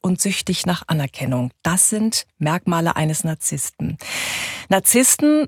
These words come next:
verabscheuen Kritik, sie fürchten Konkurrenz, sie machen andere gerne mal klein, um sich selbst größer zu fühlen. Tja, und sie benutzen Meetings als Bühne fürs Ego und stehlen gerne mal einem Kollegen die Idee.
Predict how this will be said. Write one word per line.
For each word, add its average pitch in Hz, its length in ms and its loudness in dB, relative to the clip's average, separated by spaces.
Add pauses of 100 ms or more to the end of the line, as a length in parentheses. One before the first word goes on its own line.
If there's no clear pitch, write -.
verabscheuen 202 920 2
Kritik, - 640 -2 (200)
sie 175 180 -2
fürchten 196 520 -2
Konkurrenz, 185 880 0 (160)
sie 185 100 -4
machen 180 380 -2
andere 226 340 4
gerne 208 320 2
mal 180 220 0
klein, 180 440 0
um 175 140 0
sich 165 160 0
selbst 180 320 0
größer 160 380 -2
zu - 160 0
fühlen. 139 480 -6 (520)
Tja, 190 140 4
und 165 80 2
sie 156 80 -4
benutzen 180 480 2
Meetings 254 560 4
als - 380 0
Bühne 240 400 2
fürs - 340 0
Ego 202 400 0
und 180 220 -2
stehlen 180 440 0
gerne 175 280 0
mal 165 200 -2
einem 160 200 -4
Kollegen 156 480 -4
die - 200 -8
Idee. 135 420 -10